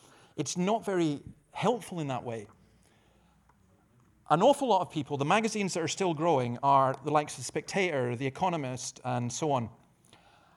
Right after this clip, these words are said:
And so I had this crazy idea. I thought, you know, what if we had a Christian news magazine that was high quality, high design, very visual,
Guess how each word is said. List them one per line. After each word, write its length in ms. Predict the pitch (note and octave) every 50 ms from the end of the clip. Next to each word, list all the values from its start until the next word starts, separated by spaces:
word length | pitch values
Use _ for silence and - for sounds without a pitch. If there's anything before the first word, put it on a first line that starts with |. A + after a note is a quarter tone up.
| _
And 100 | - F3
so 140 | - - G3+
I 80 | F#3 F3+
had 160 | F3+ A#3+ A#3+
this 140 | A3+ G3+ -
crazy 420 | - - - A3+ A3+ A#3+ - A3
idea. 380 | G3+ F#3 F3+ E3 F3 C3+ C3 C3+
I 60 | C#3
thought, 340 | C3+ - E3+ D3+ C#3+ - -
you 60 | G#3+
know, 200 | A3 F#3+ D#3+ - - - - - - - _
what 200 | - D3 D#3+ A3
if 200 | C#4 C#4+ - -
we 80 | C4+ A#3+
had 520 | - - - A3 A3 D#3+ B2+ A#2+ A#2 G#2+ - - _ -
a 280 | D3 C#3+ C#3 C#3 B2+ - - - - _ _ _ _ _ _ _ _ _
Christian 720 | - - - A#3 A3 - - - - G3 F3+ F3 F3 E3+
news 400 | E3+ F3+ G3 G3 F#3+ F#3+ F3 -
magazine 500 | F#3+ F3 E3 E3 E3+ D3+ C#3 D#3+ C#3+ C#3
that 80 | B2+ B2+
was 140 | B2+ B2+ -
high 340 | - - - F3+ G#3 A3+ A3+
quality, 640 | A3+ - - A3+ G3 D#3+ C#3 B2 - - B2 C3+ C#3 - - - _
high 320 | - - E3 G3 G#3+ A3+
design, 640 | G#3+ A3+ G#3+ - - G3 F3+ D3+ C3+ A#2+ A#2+ B2+ D3 - - - -
very 440 | B2+ A#2+ A#2+ F3+ F#3+ G#3+ A3+ A3+ A3
visual, 540 | F#3 A3 F#3+ - - C3 B2 B2 D3 D3+